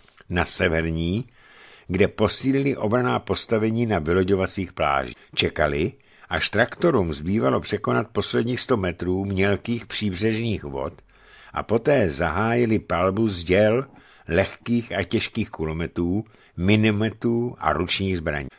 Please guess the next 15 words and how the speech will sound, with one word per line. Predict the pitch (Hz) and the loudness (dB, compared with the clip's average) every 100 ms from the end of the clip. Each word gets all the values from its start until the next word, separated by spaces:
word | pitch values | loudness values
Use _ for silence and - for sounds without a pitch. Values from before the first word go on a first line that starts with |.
| _ | _
Projektily | 101 113 123 - 139 135 | 4 6 6 4 2 4
snadno | - 123 131 113 85 | 2 0 0 0 -2
probíjely | - - 92 87 107 107 107 110 | -2 0 2 2 2 2 2 2
nechráněné | 101 98 101 98 104 104 101 | 0 -2 -2 -2 0 0 0
boky | 92 87 104 | -2 -4 -6
traktorů, | 92 95 - 87 71 62 - - - - - | -4 -6 -4 -4 -2 -6 -12 -20 -20 -16 -6
zabíjely | 78 101 98 113 107 | 2 4 6 6 6
řidiče, | 98 107 104 95 - 65 - _ _ - - - | 4 2 -2 -4 -4 -8 -12 _ _ -20 -20 -2
poškozené | 110 - 123 110 113 113 | 0 2 0 2 2 0
motory | 107 113 110 | 0 2 2
vynechávali, | 95 110 117 - 85 82 78 73 73 - | 4 4 2 0 -2 -2 0 -2 -4 -4
explodovaly | 135 - - 123 113 110 110 | -4 -4 -2 0 2 2 2
nádrže | 101 101 101 104 104 | 2 2 2 2 0
pohonných | 107 107 104 107 98 | 0 0 0 -2 -4
hmot. | 98 92 - | -2 -4 -4